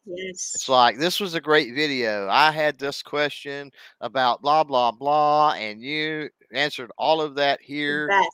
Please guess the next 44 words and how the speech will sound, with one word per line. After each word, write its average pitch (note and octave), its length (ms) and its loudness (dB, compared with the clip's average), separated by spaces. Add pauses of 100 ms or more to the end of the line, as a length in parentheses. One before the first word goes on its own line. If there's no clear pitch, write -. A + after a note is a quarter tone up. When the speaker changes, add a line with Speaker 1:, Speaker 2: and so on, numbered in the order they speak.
Speaker 2:
and G#2 160 -6
Speaker 1:
best. G2+ 100 -16
Speaker 2:
very, D3 320 -2
and A2+ 160 -8
I G#2+ 80 -4
like," C#3+ 380 0
you C3 80 -10
know, B2 100 -6
whatever. B2+ 340 -2 (240)
That's D3+ 320 2
what D3+ 140 2
I A#2+ 80 2
like, F#2 360 -2
is A2 160 -12
like, A2 220 0
Speaker 1:
Yep. G2+ 140 -6 (120)
Speaker 2:
"You D3 260 -8
have C#3 260 2 (120)
helped C#3 360 -4
me," F#2 260 -14 (400)
you G#2 120 -14
know, F#2+ 200 -12 (440)
because E3 280 -2
that's F3+ 280 0
the C#3 80 -8
ultimate A#2+ 360 -8
goal, G2 320 -8
I F2+ 80 -8
think, F2+ 320 -16
for G#2+ 140 -10
Speaker 1:
Mm-hmm. G2 160 -14
Speaker 2:
most C3+ 540 0
of B2 300 0
the A2+ 100 -18
people, G#2+ 440 -10 (280)
whether G3+ 220 0
you're G#3+ 180 0
doing F3 320 -2
gun D#3 280 -2
reviews C#3 720 -6
or A2+ 140 -10
whether C#3 340 -2
you're B2 140 -6
documenting, C3+ 800 -2